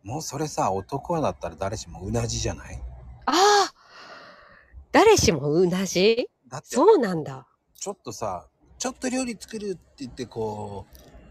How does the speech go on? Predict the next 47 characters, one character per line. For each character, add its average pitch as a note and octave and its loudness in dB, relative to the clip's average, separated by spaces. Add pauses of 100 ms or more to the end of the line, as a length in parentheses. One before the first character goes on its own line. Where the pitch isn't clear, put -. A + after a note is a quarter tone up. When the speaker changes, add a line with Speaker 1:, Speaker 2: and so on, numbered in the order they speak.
(200)
Speaker 1:
髪 D3+ -4
の E3 -2
毛 C#3+ -2
を F#2+ -2
束 - -4
ね F#2+ -4
て、 F2 -10
こ - -2
う、 - -
Speaker 2:
<laughs> - -4
Speaker 1:
わ - -8
か C#3 -8
る C#3 -8
か - -2
な？ B3 6
Speaker 2:
う - 6
ん C4+ 4
う B3 6
ん B3 6
う - 4
ん。 - 4
Speaker 1:
料 F#2 4
理 C3+ -4
作 - -12
っ - -20
て A2 -8
も F#2 -6
ら F2+ -4
う F2 -8
時 - -18
と - -12
か F2+ -10
さ、 F2+ -12
う F#2 -10
な D3 -2
じ G#3+ -2
を A3 2
見 G#3+ 2
せ G3 -4
ら F#3+ -4
れ D#3 -4
た - -2
ら F2+ -2
ち - -8
ょ D#3+ -2
っ D#3+ -12
と F2 -10